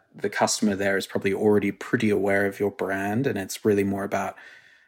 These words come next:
uh, reactivating lapsed customers and or opening up, uh, more near-term physical availability to existing customers. Then there's the second type, which would be more up-and-coming markets like what we have in Austin, where it's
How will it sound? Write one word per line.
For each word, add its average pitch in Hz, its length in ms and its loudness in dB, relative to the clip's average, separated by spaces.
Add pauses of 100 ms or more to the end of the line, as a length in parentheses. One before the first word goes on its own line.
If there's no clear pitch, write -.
(120)
uh, 92 200 -4
reactivating 110 1080 6
lapsed 113 380 4
customers 107 640 4
and 107 320 4
or 101 260 6
opening 104 300 2
up, 98 240 0 (480)
uh, 98 240 -2 (100)
more 107 160 4
near-term 104 540 4
physical 107 480 2
availability 101 680 0
to 107 180 -2
existing 101 440 -4
customers. 156 640 -2 (520)
Then 120 180 8
there's 110 360 8
the - 100 -2
second 123 280 6
type, 110 260 6
which 107 160 -2
would 107 60 -4
be 104 100 2
more 101 300 2
up-and-coming 107 500 2
markets 107 400 0
like 95 140 -4 (100)
what 101 160 -2
we 98 80 -2
have 95 160 -2
in 98 80 -4
Austin, 110 560 0
where 107 160 4
it's - 320 -2